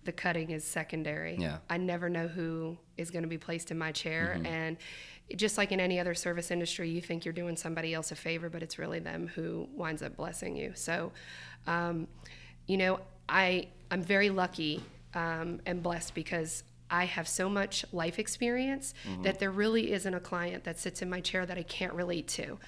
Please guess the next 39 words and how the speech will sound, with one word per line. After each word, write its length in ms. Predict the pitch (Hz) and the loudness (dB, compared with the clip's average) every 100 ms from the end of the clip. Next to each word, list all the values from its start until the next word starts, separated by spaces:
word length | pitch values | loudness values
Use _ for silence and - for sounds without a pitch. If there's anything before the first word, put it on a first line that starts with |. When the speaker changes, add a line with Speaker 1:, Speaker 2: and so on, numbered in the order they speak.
| - - - | -14 -14 -2
Speaker 1:
Because 180 | - | 2
I'm 100 | 214 | 6
Speaker 2:
Yeah. 40 | 220 | 6
Speaker 1:
somebody's 500 | 196 214 214 208 208 | 8 8 8 6 4
mom, 380 | 214 208 190 175 | 4 6 6 6
Speaker 2:
I 40 | |
Speaker 1:
I'm 60 | 170 | 6
Speaker 2:
imagine. 180 | 190 185 | 6 8
Speaker 1:
somebody's 560 | 214 214 208 202 202 | 6 6 6 4 0
wife, 480 | 185 202 180 175 170 | 2 4 6 4 2
I'm 60 | 185 | 2
Speaker 2:
Yeah. 40 | |
Speaker 1:
s-, 200 | 185 - - - - | 4 0 -4 -16 -6
somebody's 380 | - 190 226 247 | -2 4 8 10
ex-wife, 680 | 254 - 208 175 160 - - - 165 165 | 10 8 4 4 2 -4 -8 -8 -6 -4
Speaker 2:
Mm-hmm. 120 | 180 | 2
Speaker 1:
um, 460 | 185 190 190 190 185 - - - - | 8 10 10 6 2 -6 -14 -14 -2
I'm 140 | 190 | 2
somebody's 440 | - 214 220 220 208 | 4 6 6 6 6
sister, 720 | - 254 240 - 185 170 151 | 6 8 6 4 4 4 2
I'm, 340 | 185 185 185 - | 2 4 2 2
you 100 | - | 2
know, 160 | 190 180 | 4 6
I'm 140 | 180 | 4
somebody's, 640 | 180 214 208 202 196 196 185 | 4 4 4 6 6 4 2
I, 140 | 190 190 - | 2 0 0
I, 120 | 175 - | -4 2
I'm 120 | 196 190 | 4 4
a 40 | |
vet. 480 | 180 214 180 160 - | 6 8 8 6 0
I've 260 | 175 170 175 | 0 0 0
traveled 380 | - 208 202 202 | 4 6 6 4
all 180 | 196 196 | 6 6
over 180 | 190 190 | 4 2
the 80 | 190 | 4
world. 400 | 208 180 160 160 | 6 6 4 0
I've, 200 | 165 170 - | -2 -4 2
I've 480 | 190 185 185 175 - - - - - | 4 6 4 2 -4 -12 -12 -12 4
been 320 | 196 190 | 8 8